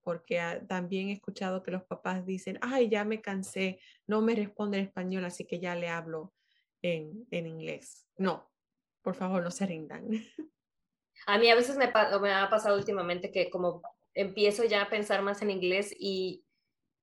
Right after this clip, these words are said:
Speaker 2: o sea, yo como les estoy pidiendo que me hablen en español, si les hablo, si les dije, "Acabo de hablar en inglés", entonces yo también me tengo que como recordar a
Speaker 1: Claro.
Speaker 2: mí misma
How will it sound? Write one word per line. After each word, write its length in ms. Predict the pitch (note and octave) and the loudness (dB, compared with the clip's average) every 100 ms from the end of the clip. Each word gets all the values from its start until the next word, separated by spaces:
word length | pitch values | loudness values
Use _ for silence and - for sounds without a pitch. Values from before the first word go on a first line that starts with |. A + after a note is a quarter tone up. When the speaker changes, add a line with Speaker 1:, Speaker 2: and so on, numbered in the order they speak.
| _ | _
Speaker 2:
o 120 | F3+ | 2
sea, 120 | G#3 G#3 | 4 6
yo 140 | F#3+ | 4
como 160 | A3+ A#3 | 6 6
les 160 | B3 | 6
estoy 220 | A3+ A3+ | 4 2
pidiendo 320 | G#3+ A3+ G#3+ G#3 | 4 4 4 2
que 100 | A3 | 4
me 100 | F#3+ | 4
hablen 340 | F3+ F#3 G3 | 6 4 4
en 160 | F#3+ F3+ | 2 2
español, 720 | F3 - - F3+ G#3 F#3+ G3+ | -2 -2 -2 2 4 4 4
si 240 | G#3 F#3+ E3 | -2 -4 0
les 240 | E3+ E3+ | 0 2
hablo, 460 | E3+ F3+ F#3 F3 - _ _ _ _ _ - | 2 2 2 0 -4 _ _ _ _ _ -20
si 280 | - F#3 F3 | -12 -6 -2
les 180 | F3 | 0
dije, 220 | E3+ F#3 F#3 | 0 -2 0
"Acabo 180 | F#3+ | 2
de 120 | F#3 F3+ | 2 2
hablar 240 | F3 F3 | 2 2
en 60 | F3+ | 2
inglés", 240 | F3+ F3+ | 2 2
entonces 200 | F3+ F3+ F#3 | 0 0 0
yo 60 | |
también 280 | G3 G3+ G3+ | 0 0 0
me 100 | G3+ | 0
tengo 340 | G3+ F#3 F#3+ | 0 -2 -4
que 440 | F#3 F3+ F3+ F#3 F#3 _ _ _ _ _ | -2 0 0 -2 -10 _ _ _ _ _
como 720 | G3+ G3 F3+ D#3+ D3+ - - _ _ _ _ _ - | -2 0 2 2 0 -2 -12 _ _ _ _ _ -6
recordar 580 | G3+ G#3+ G#3 F#3+ F3 A3 | 2 4 6 8 8 6
a 20 | |
Speaker 1:
Claro. 100 | A3+ | 4
Speaker 2:
mí 40 | G#3 | 2
misma 640 | G3 G#3 G#3 F#3+ E4+ - | 0 2 2 2 0 -6